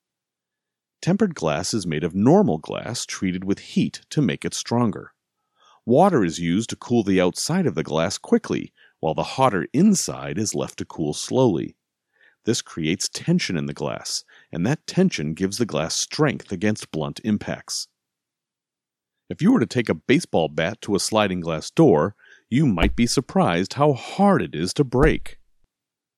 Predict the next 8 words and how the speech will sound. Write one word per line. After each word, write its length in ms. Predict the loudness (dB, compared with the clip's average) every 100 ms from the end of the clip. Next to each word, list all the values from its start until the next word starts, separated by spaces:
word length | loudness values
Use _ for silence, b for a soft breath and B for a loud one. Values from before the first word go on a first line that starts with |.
| _ _ _ -8
As 120 | -6
a 40 |
bonus, 540 | 0 4 4 4 0 0
when 160 | -2
tempered 400 | -2 -4 -2 -4
glass 320 | 0 0 0 -6
does 480 | -4 2 2 2
break, 440 | -4 -8 -8 -10